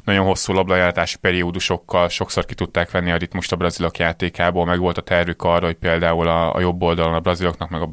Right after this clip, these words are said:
ugye a bal oldalán hogyan tudnak bontani szélességben,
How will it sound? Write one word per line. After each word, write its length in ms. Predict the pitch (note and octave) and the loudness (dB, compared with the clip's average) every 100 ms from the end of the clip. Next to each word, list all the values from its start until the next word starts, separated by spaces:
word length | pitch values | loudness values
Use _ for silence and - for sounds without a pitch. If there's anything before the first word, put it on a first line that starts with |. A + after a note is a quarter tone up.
| - | -8
ugye 160 | E2+ | -6
a 80 | D#2+ | -2
bal 160 | E2 F2 | 0 2
oldalán 380 | E2 E2+ E2 D#2 | 2 2 0 0
hogyan 280 | F2+ E2+ | 0 0
tudnak 320 | E2+ F2 E2 E2 | -2 -4 -4 -2
bontani 360 | E2 E2 D#2 | -2 -2 -4
szélességben, 840 | D#2 F#2+ F#2 G2+ - G#2+ G#2+ A2 | -4 0 0 0 0 0 2 0